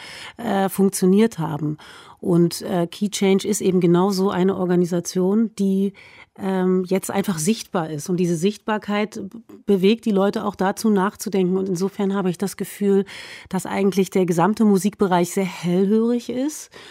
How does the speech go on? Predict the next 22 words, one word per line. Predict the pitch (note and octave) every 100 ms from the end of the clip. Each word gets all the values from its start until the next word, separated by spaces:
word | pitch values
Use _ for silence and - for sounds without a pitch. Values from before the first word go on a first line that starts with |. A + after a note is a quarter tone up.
| - -
und, | - A3+ G3+ G3 F3+ -
ähm, | G#3+ F#3+ F#3 F#3+ -
auch | - A3+ A#3+ - - _
offen | - D4+ - E3 C#3 C#3+ - -
und, | - G#3+ F#3 -
äh, | G3
im, | G3+ A3
im, | G#3 G#3
im | - A3+
Übrigen | B3+ A#3 A3+
sich | G3+ G3+
vielleicht | - F#3+ G3
auch | - F#3+
nicht, | F#3+
äh, | G3+ G3+ F3+ G2+ _ _
nicht | - D#3 F3
leisten | D#3+ E3+ G3 - A3
kann, | - F3+ F#3 F3+ - - -
äh, | G#3+ F#3+ F3+
das | F3 F#3+ F3+
zu | - B3+
überhören. | G#3+ F3+ E3+ A#3 G3 D#3 D3+